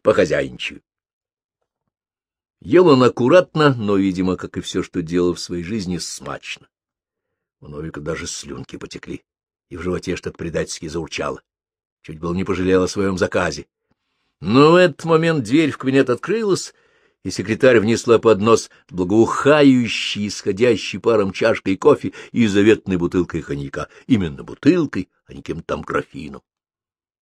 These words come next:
Вот так под коньяк и кофе и состоялся довольно длительный,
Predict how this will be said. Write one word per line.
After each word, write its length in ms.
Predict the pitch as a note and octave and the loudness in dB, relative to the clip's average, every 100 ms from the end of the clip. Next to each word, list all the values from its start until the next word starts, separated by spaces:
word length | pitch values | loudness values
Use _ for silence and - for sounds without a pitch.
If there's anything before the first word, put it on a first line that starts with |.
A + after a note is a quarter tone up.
| _ _ _ _ _ | _ _ _ _ _
Вот 260 | - G3 - _ _ _ _ | 4 4 2 _ _ _ _
так 380 | F3 A3 - - | 4 4 2 -2
под 220 | D3+ C#3+ | -2 0
коньяк 540 | C#3+ C#3+ C3+ F3 F3 | 2 2 4 2 2
и 120 | D3+ C#3 | -2 -2
кофе 480 | - G3+ G3 - | 4 4 4 -2
и 80 | F3 | -4
состоялся 1300 | E3 - E3+ D3 - - F3 D#3 D3 A2 E2+ - F2+ | -4 -4 -6 -6 -8 0 2 6 4 4 0 -6 -10
довольно 460 | D#2+ F2 F2 F2 E2+ | -4 0 0 0 -4
длительный, 960 | E2 F2+ D#3+ A3 - F#3 F3 F3 D#3 | -6 -8 -6 -6 -8 -8 -6 -6 -8